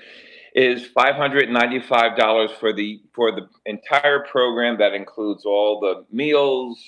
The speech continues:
and, um, program materials and things like that. But, you know, like I said, what it does is that it identifies those emerging leaders. So companies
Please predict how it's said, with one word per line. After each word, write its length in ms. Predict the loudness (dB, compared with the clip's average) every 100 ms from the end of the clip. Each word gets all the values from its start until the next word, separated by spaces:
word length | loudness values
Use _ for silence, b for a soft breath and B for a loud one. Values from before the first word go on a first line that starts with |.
| -2
and, 360 | -2 -2 -10 _ b b b b
um, 960 | 0 2 4 4 2 -2 -10 -12 -16 -18
program 540 | -6 0 0 2 -2 -2
materials 840 | -6 -2 0 2 2 2 0 -2
and 280 | -4 -4 -8 -4
things 320 | -2 -2 0
like 300 | 0 0 0
that. 300 | 2 2 -2 -8 b b b _
But, 280 | 0 0 -2
you 80 | 0
know, 140 | 2 2
like 260 | 2 2
I 60 | 0
said, 340 | 2 0 2
what 140 | 2 0
it 140 | 2
does 360 | 2 2 0 -8
is 260 | -6 -4 2
that 240 | 2 2
it 160 | 0 -2
identifies 1300 | -2 0 2 0 -4 -4 0 2 2 0 -6 -18 -20
those 460 | -2 0 2 -2 -6
emerging 720 | -4 -2 -2 -4 -6 -8 -6
leaders. 460 | -6 -6 -8 -12 0
So 240 | 0 0
companies 880 | -6 -4 -4 -4 -6 -6 -6 -12 -20